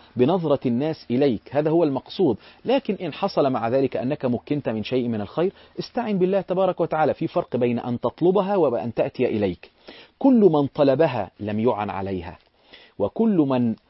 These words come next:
لم يطلبها إذا جاءته أعانه الله تبارك وتعالى. إذن يا شباب الخلاصة بقى، عشان إيه نحطها في نقاط. احرص على ما ينفعك، حدد ما هي مطالبك ومن تطلب بها.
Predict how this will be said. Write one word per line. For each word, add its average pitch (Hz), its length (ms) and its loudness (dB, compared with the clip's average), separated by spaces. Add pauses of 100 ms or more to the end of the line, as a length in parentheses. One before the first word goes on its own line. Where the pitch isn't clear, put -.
(100)
لم 208 240 6
يطلبها 151 640 0
إذا 240 320 4
جاءته 190 560 0 (100)
أعانه 131 420 -2
الله 117 320 -2
تبارك 107 440 -2
وتعالى. 90 480 -6 (800)
إذن 139 220 6
يا 117 40 0
شباب 95 300 -4 (320)
الخلاصة 104 520 -4
بقى، - 160 -10 (160)
عشان 104 220 -8
إيه 117 300 -2
نحطها 107 340 -2
في 117 120 -2
نقاط. 87 280 -8 (960)
احرص 147 520 -4
على 113 440 -2
ما 107 220 -4
ينفعك، 107 500 -6 (460)
حدد 113 560 -4
ما 135 140 0
هي 151 180 2
مطالبك 143 720 -2
ومن 123 320 -2
تطلب 117 400 -4
بها. 87 260 -6